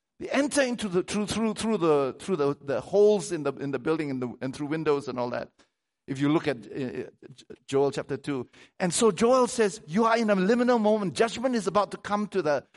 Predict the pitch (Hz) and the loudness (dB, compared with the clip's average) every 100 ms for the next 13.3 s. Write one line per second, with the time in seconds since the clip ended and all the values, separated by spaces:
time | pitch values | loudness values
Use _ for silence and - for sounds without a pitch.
0 | _ - 170 160 170 185 190 131 117 - | _ -2 0 2 0 -2 -2 -4 -6 -16
1 | _ _ 247 269 240 185 208 180 175 135 | _ _ -2 0 0 0 0 0 -4 -2
2 | 226 240 226 220 202 202 202 175 147 120 | -2 0 -2 -2 0 -2 0 -2 -2 -4
3 | - _ _ _ _ _ _ _ _ _ | -12 _ _ _ _ _ _ _ _ _
4 | _ - 185 147 185 170 208 208 202 202 | _ -2 -2 0 -2 2 4 4 4 0
5 | 185 - _ _ _ - 180 285 220 190 | -2 -6 _ _ _ -4 2 2 2 2
6 | 240 247 185 151 143 170 175 160 165 143 | 2 2 0 0 0 2 2 0 -2 -4
7 | 131 202 - 180 160 147 147 143 - 170 | 0 0 2 0 0 -2 -4 -6 -4 -2
8 | 160 147 135 156 220 240 196 254 262 247 | 0 -2 -2 0 0 0 0 0 2 2
9 | 226 190 190 196 - - - - 180 165 | 0 0 -2 -6 -10 -20 -20 -6 -6 -4
10 | 139 _ 143 226 - 160 180 254 196 - | -10 _ -4 -4 -4 -4 0 2 2 -2
11 | 180 185 170 - 123 - - 214 214 - | -6 -4 -4 -6 -10 -6 -4 -4 -4 -8
12 | _ 156 135 110 175 185 185 190 143 131 | _ -4 -4 -2 -2 -2 0 -2 -4 -4
13 | 143 143 | -2 -2